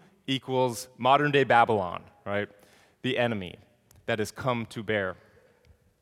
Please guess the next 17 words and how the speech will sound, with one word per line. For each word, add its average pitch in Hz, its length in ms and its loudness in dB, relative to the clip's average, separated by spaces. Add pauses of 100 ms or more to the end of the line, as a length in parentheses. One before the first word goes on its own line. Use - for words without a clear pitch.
(2750)
These 170 320 -4
forces 185 580 0
are 139 200 0
just 131 320 -2
there. 101 340 -2 (840)
It's 156 220 0
as 156 180 2
though 185 500 2 (520)
they 151 160 0
keep - 460 -6
prop-, 196 480 2
co-, - 160 -2 (100)
they 160 140 0
keep 233 240 -4
cropping 185 340 2
up, - 480 -2 (340)
and 147 480 0